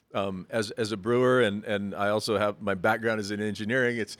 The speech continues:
it, it, that whole thing was just like, "This is just weird. I've worked so hard not to have haze in the beer, and now you want me to,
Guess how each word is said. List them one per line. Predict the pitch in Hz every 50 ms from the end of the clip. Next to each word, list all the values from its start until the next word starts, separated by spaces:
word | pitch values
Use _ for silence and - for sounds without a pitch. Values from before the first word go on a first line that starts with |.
| - - _ _
it, | - 135 123 -
it, | 143 127 - 131
that | 127 139 131 -
whole | - 127 147 151
thing | 147 - 170 170 151
was | 127 117 107
just | 113 104 -
like, | 107 101
"This | 135 185 196 - 190
is | 185 165
just | 180 202 175 143
weird. | 156 185 240 254 190 127
I've | 123 139 135 147
worked | 170 190 180
so | - - 196 196 180
hard | 175 185 196 202 170
not | 165 156 160 170 208 233 -
to | - 202
have | 160 156 147 139 120
haze | 127 127 127 123 110 110
in | 117 110
the | 110
beer, | 107 110 113 113
and | 113 113
now | 117 123 135 135
you | 135 131 123
want | 127 127
me | 151 135
to, | 120 120 113